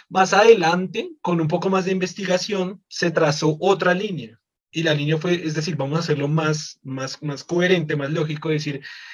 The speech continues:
la línea es cuando el feto sea capaz de respirar por sí mismo. ¿Esto qué significa?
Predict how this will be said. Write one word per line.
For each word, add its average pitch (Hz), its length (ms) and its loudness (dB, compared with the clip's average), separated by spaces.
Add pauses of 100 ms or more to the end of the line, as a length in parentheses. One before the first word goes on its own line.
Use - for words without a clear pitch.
la 160 220 2
línea 202 460 2
es 214 320 -4 (420)
cuando 202 840 0
el 165 320 0
feto 190 640 0
sea 190 200 0
capaz 196 480 0
de 160 160 0
respirar 156 1000 0
por 165 200 -4
sí 180 160 -4
mismo. 147 320 -6 (240)
¿Esto 151 200 -8
qué 180 120 -2
significa? 190 680 -4